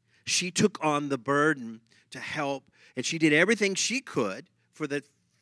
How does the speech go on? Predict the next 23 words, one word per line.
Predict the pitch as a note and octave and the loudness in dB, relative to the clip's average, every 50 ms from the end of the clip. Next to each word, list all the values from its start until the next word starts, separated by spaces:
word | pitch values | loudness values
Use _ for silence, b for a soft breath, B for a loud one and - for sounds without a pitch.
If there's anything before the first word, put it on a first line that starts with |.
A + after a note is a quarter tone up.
| _ _ _ _ _ | _ _ _ _ _
few | - - D3 D3+ C#3+ C#3+ - _ _ _ _ _ _ _ _ _ - | -10 -4 0 0 0 0 -4 _ _ _ _ _ _ _ _ _ -10
times | - C#3 C3+ C3 C3+ B2+ A#2 | -8 -6 -4 -4 -6 -6 -6
she | - C#3+ | -6 -6
had | C3 B2+ A#2 A#2 | -6 -6 -6 -6
left | B2 A#2+ A#2 - _ | -6 -6 -6 -8 _
before | C3+ A#2+ - - A#2+ A#2 | -18 -16 -12 -8 -6 -6
her | A#2 | -6
tragic | G#2 - - B2+ A2 G#2+ G#2 - G#2+ - _ - | -6 -4 -4 -2 -2 -4 -4 -8 -14 -18 _ -20
death | F#2+ F#2 G2 - - _ b b b b b b b b b b b b | -20 -20 -20 -20 -20 _ b b b b b b b b b b b b
to | b - | b -4
help, | C#3+ - - - E3+ D3 G2+ - - _ _ _ _ _ _ _ | -2 0 0 2 2 0 -2 -4 -10 _ _ _ _ _ _ _
to | - - | -12 -8
help | - C3 C3+ E3 D3 _ | -6 -4 -2 -2 -4 _
the | - D3 | -8 -14
poor, | C#3 - - D3+ C#3 A2 F2+ E2 E2 - _ - | -14 -10 -6 -6 -6 -6 -6 -10 -16 -20 _ -16
to | C3+ | -14
have | C3 C3+ C#3 C3 - | -12 -12 -12 -12 -14
clean | - - - F3 E3+ E3 D#3 C#3+ | -10 -6 -4 -2 -2 -2 -4 -4
water | C#3 C3+ C3+ C3+ C3+ B2+ A#2 G#2+ | -2 0 0 0 0 -2 -4 -6
for | - C3 A#2 | -6 -8 -8
those | G#2+ B2+ B2 A#2+ A#2+ G#2+ | -4 -2 -2 -2 -2 -4
that | A2+ A#2+ G#2+ | -6 -8 -6
didn't, | G#2 C3+ C3 A2+ A2+ - | -4 -4 -4 -6 -8 -18